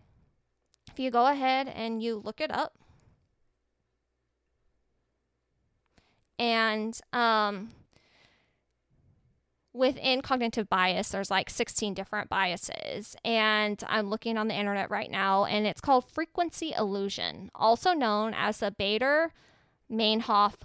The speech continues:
phenomenon or frequency bias.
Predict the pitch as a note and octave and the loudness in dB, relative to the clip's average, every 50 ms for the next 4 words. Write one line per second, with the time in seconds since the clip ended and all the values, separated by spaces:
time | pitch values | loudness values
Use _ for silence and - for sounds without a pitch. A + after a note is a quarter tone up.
0 | - - - - B3 A#3 G#3 G#3 G#3 G3+ G3 F#3 F3+ F3 E3 G3+ A#3 A#3+ B3 _ | -20 -8 -2 0 2 2 4 2 2 2 0 -2 -2 -2 -2 -4 -4 -6 -8 _
1 | - B3+ B3 A#3+ A#3+ A#3+ A#3+ - - A#3 A3 - - A#3 A3+ - - B3 A#3+ G#3+ | 2 4 6 8 8 6 4 2 -2 -2 0 0 0 -2 0 0 -2 -2 -4 -2
2 | - - D#3+ F#2+ D2 D#2+ D#2 C#2+ - - - - - - | 0 0 0 0 0 -2 -6 -8 -10 -10 -8 -8 -8 -8